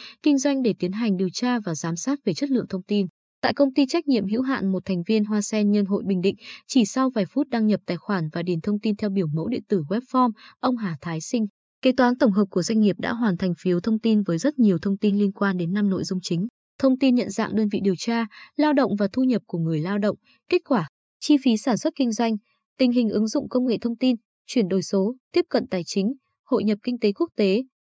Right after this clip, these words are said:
Ông Sinh nói, doanh nghiệp đã được ngành thống kê thông báo từ trước đối với việc tổng điều tra nên ngay từ đầu năm hai nghìn không trăm hai mươi mốt,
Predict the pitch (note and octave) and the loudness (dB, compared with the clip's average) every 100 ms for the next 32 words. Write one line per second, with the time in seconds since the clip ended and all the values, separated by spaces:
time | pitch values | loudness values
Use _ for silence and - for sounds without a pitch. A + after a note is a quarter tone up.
0 | - B3+ B3+ B3 - A#3 G#3 F3+ G#3+ - | -4 0 0 -2 -4 -2 -2 -2 -4 -8
1 | _ _ - D4 C4+ A3+ - A#3+ G3+ G3+ | _ _ 0 2 4 2 0 -2 0 0
2 | F#3+ F#3+ G3 A#3+ A3+ A3+ G3+ F#3 G3 A3 | 0 -2 0 0 2 2 2 0 0 -2
3 | - D4 A3+ F#3+ F#3 F#3+ A#3 - G#3 E3 | 0 -2 0 -2 -2 -2 -2 -2 -2 0
4 | D#3 E3 - G#3 G#3 G#3 A3+ A3 G#3 F3+ | -2 -4 -2 0 2 2 2 -2 -2 -2
5 | F3 F3 G#3+ G#3+ G#3+ G3 D#3 G#3 G3+ G#3 | -2 0 -2 0 0 0 -2 -4 -2 -2
6 | G3 G3 F#3+ B3+ | -2 -2 0 0